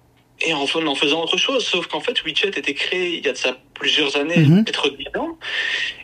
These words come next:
Speaker 1: Et pour moi, WeChat était vraiment, euh, comment dire, au boom d'Internet aussi, il y a, il y a de ça dix ans. Et que maintenant, ça va être compliqué de dire, ah bah voilà, euh, vous pourrez peut-être plus utiliser, enfin, vous pouvez peut-être utiliser une alternative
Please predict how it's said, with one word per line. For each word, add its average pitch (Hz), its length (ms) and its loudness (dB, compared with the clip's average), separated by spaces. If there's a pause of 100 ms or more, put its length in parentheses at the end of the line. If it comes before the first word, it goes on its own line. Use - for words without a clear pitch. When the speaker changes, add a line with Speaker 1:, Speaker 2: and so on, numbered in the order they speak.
Speaker 1:
Et 160 80 2
pour - 200 -2
moi, 220 240 0
WeChat 240 600 0
était 165 220 0
vraiment, 240 600 0
euh, 143 220 4
comment 151 300 -2
dire, 127 240 -4 (360)
au 175 120 0
boom 240 320 0
d'Internet 160 340 0
aussi, 156 320 2
il 170 60 -6
y 139 60 4
a, 113 60 2
il 135 80 0
y 135 40 4
a 127 40 2
de - 60 -4
ça 143 80 0
dix 127 260 -4
ans. 127 220 -2
Et - 60 0
que - 120 2
maintenant, 156 300 0
ça - 120 2
va - 20 -
être - 100 -4
compliqué 160 380 0
de 214 80 2
dire, 175 260 0
ah 220 80 -2
bah 127 140 0
voilà, 190 320 0 (480)
euh, 139 340 4
vous 143 120 0
pourrez 156 260 0
peut-être 156 260 -2
plus 151 180 0
utiliser, 147 220 2
enfin, 135 300 -2
vous 131 160 -4
pouvez 156 260 0
peut-être 160 240 0
utiliser 147 320 2
une 143 200 4
alternative 135 400 2